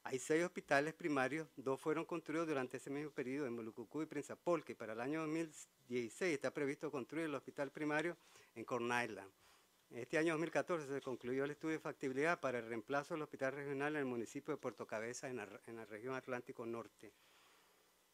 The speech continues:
En lo que son, eh, la, las acciones del Ministerio de Salud en la silais, que le llamamos, en las regiones autónomas de la costa caribe nicaragüense y coordinación con los gobiernos regionales autónomos,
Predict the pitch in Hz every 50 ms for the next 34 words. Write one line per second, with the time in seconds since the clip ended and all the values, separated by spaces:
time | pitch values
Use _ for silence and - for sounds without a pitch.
0 | _ _ _ _ _ _ _ _ _ _ _ _ _ _ _ _ _ _ _ _
1 | _ _ _ _ _ - 170 156 151 135 143 135 - 170 185 214 247 247 - -
2 | 160 151 139 135 131 127 123 135 - 127 127 127 123 120 117 120 120 120 131 135
3 | 127 - - 170 175 196 185 190 180 165 160 151 139 135 - - 147 156 170 175
4 | 170 - - 190 170 156 165 180 160 131 123 117 110 - - 135 139 131 117 131
5 | - - - 123 117 127 120 143 147 143 123 113 120 127 131 - - 170 120 113
6 | 104 113 107 101 120 120 135 143 147 147 - 139 139 143 139 135 117 110 110 -
7 | 131 123 - 160 139 - 147 143 139 135 135 139 135 156 143 143 147 131 127 135
8 | 139 - 151 127 - - 120 107 123 120 113 107 - - 135 123 - 156 147 147
9 | 139 147 139 139 135 143 143 135 139 135 135 139 135 139 143 147 - - 170 156
10 | 139 139 143 165 180